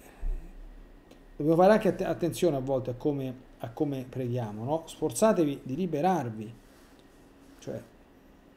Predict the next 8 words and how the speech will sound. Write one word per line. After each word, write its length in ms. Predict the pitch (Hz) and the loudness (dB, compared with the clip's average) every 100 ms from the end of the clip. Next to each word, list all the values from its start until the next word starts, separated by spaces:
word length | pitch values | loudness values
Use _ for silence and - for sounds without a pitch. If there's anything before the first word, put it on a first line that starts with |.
| - - - - - - - - - - | -20 -20 -20 -20 -20 -20 -12 -12 -12 -8
lo 100 | 143 | 0
dico 280 | 165 156 147 | 2 4 4
perché 520 | 143 123 151 147 - - | 2 2 2 2 0 -12
sta 240 | - - 127 | -8 -4 0
cosa 280 | 190 185 | 4 4
è 20 | 143 | 2
una 100 | 135 | -4
tentazione 840 | 135 123 131 - 156 147 143 139 | -4 -2 -4 0 2 2 0 -6